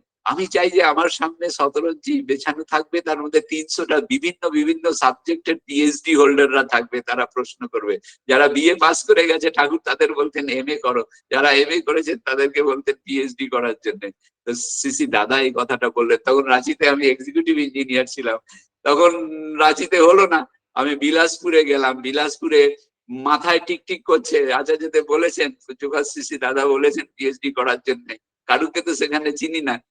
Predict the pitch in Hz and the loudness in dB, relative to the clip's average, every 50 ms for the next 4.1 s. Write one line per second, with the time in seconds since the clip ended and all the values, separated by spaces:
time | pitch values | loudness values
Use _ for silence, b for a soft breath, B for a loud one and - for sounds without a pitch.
0 | _ _ - 135 143 143 156 156 160 160 160 160 156 156 156 147 151 151 160 156 | _ _ -8 -6 -6 -4 -2 0 0 2 2 0 2 2 4 4 4 4 4 4
1 | 143 131 131 135 - - 175 185 - 180 170 - 170 165 165 175 165 165 151 160 | 4 4 2 0 -2 -4 -12 -10 -10 -10 -8 -6 -6 -2 0 0 0 0 0 -2
2 | 165 160 - - - 165 151 156 170 151 151 139 - 139 175 160 160 160 B B | -4 -4 -4 -4 -6 -6 -4 -4 -4 -2 -2 -2 0 2 2 2 2 2 B B
3 | B B B - 143 156 156 156 - 156 147 151 151 156 165 160 156 143 139 139 | B B B -2 0 0 0 0 2 2 2 2 0 0 0 0 0 2 2 4
4 | 143 147 | 4 4